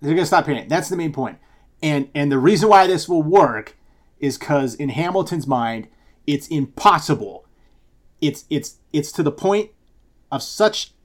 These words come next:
laughability that if you even think that this is a possibility, then we should scrap the idea of a federal government altogether. Uh, I'm paraphrasing him here,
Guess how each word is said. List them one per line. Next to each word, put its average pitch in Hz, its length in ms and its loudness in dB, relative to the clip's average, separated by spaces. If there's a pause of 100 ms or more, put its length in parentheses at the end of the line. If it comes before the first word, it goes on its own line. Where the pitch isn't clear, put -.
laughability 143 880 4 (240)
that 135 100 -2
if 131 120 -2
you 220 280 6
even 214 360 2
think 185 280 -2
that 135 140 -6
this 180 180 0
is 151 140 0
a 151 60 0
possibility, 190 840 6 (140)
then 160 120 2
we 156 100 4
should 135 180 -4
scrap 190 460 4
the 196 100 4
idea 170 220 2
of 151 80 -2
a 147 40 -2
federal 156 280 0
government 147 280 0
altogether. 143 580 2 (440)
Uh, 131 260 2
I'm 131 160 -2
paraphrasing 127 520 -2
him 104 140 -12
here, 101 260 -16